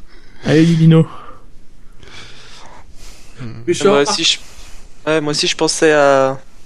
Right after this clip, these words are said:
Speaker 3: à... Verstappen dans les points, mais bon, c'est déjà fait, donc je vais me rabattre sur Grosjean. Je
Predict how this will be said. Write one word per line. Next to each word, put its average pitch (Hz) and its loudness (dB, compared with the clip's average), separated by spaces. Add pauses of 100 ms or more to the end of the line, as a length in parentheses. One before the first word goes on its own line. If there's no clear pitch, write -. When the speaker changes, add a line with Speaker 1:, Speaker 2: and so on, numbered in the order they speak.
Speaker 3:
à... 127 -6
Verstappen 135 -2
dans 127 2
les 131 4
points, 143 2
mais 123 -4
bon, - -16
c'est 120 -6
déjà 123 2
fait, 160 2
donc 139 0
je 131 2
vais 131 2
me 131 4
rabattre 143 2
sur 139 0
Grosjean. 143 0 (1400)
Je - -8